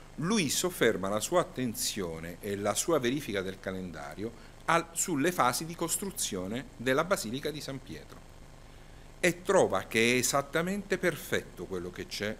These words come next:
sulla mappa degli Uperak. Le fasi della costruzione di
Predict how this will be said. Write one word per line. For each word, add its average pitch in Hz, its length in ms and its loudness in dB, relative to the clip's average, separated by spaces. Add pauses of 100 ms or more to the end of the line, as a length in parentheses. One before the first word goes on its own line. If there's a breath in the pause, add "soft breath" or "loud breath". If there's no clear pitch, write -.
(520)
sulla 107 540 -2
mappa 101 560 -4
degli 113 320 -6
Uperak. - 560 -8 (540 loud breath)
Le 135 200 6
fasi 139 560 2
della 101 240 -2
costruzione 107 1120 -2 (420)
di 110 160 -10